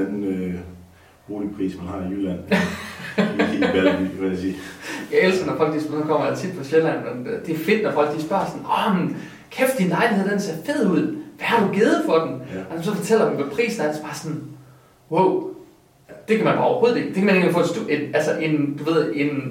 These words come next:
Speaker 2: en etværelseslejlighed for et eller andet lille sted i København. Ingenting kan man få.
Speaker 1: Faktisk en lejlighed på fyrre kvadratmeter eller sådan noget, hvor du, hvor du skal stå oven i toiletter for at tage bad.
Speaker 2: Ja.
Speaker 1: Det kan stadigvæk koste to komma syv millioner.
Speaker 2: Ja.
Speaker 1: Eller i København, det er fuldstændig latterligt, men altså.
Speaker 2: Det er helt sindssygt, ja.
Speaker 1: Men de har vist også problemer med,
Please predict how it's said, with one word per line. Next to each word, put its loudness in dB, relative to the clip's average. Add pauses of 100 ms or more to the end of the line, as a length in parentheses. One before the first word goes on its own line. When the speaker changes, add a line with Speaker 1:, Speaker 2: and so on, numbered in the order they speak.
(100)
Speaker 2:
en -4 (120)
etværelseslejlighed 2
for 4
et 2
eller 2
andet 0
lille 2
sted 2
i 0
København. 0
Ingenting 2 (140)
kan -8
man -10
få. -4
Speaker 1:
Faktisk 0
en 0
lejlighed 6
på -8
fyrre 4
kvadratmeter 2
eller -8
sådan -6
noget, -4
hvor -8
du, -4 (100)
hvor -10
du -10
skal -16
stå -2
oven 2
i -8
toiletter -2
for -6
at -8
tage -10
bad. -6 (120)
Speaker 2:
Ja. 6 (240)
Speaker 1:
Det -2
kan 6
stadigvæk 2
koste 0
to -4
komma -4
syv -6
millioner. -2 (120)
Speaker 2:
Ja. 4
Speaker 1:
Eller 0
i -8
København, -4
det -6
er -12
fuldstændig -6
latterligt, -6
men -10 (100)
altså. -16 (200)
Speaker 2:
Det -6
er -4
helt -2
sindssygt, -2
ja. -12 (400)
Speaker 1:
Men -14
de -8
har -4
vist -4
også 0
problemer -4
med, -4